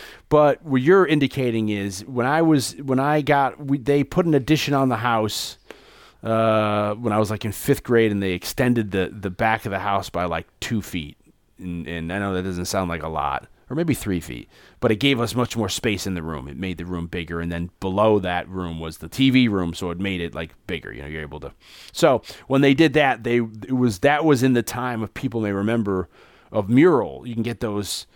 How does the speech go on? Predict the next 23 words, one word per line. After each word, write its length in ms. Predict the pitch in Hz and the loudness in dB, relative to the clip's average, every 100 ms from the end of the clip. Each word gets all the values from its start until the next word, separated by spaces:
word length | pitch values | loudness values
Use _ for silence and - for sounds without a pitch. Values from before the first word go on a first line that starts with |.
| _ _ _ _ _ _ | _ _ _ _ _ _
those 180 | 107 101 | -4 0
stick-on 640 | - - 139 143 120 117 117 | -2 2 2 4 2 4 4
murals 460 | 143 139 113 92 | 6 6 6 2
on 160 | 90 85 | -4 -6
the 80 | 80 | -6
wall. 480 | 85 80 64 - - | -6 -6 -8 -12 -6
And 140 | 127 | -2
I 60 | 156 | 4
know 160 | 165 | 4
nowadays 640 | 151 156 156 131 120 117 104 | 4 6 4 4 0 -2 -4
you 60 | |
have 280 | 107 117 107 | -4 -4 -2
those, 320 | 104 101 101 | -4 -4 -4
I 60 | 101 | -8
forget 220 | - 110 | -8 -8
the 100 | 110 | -6
name 200 | 101 101 | -4 -4
of 60 | 98 | -4
the 60 | 95 | -4
damn 180 | 92 | -6
company, 480 | 92 107 95 90 85 | -6 -6 -4 -4 -4
the, 360 | 76 82 80 80 | -8 -10 -10 -8
um, 380 | 78 76 76 | -8 -8 -10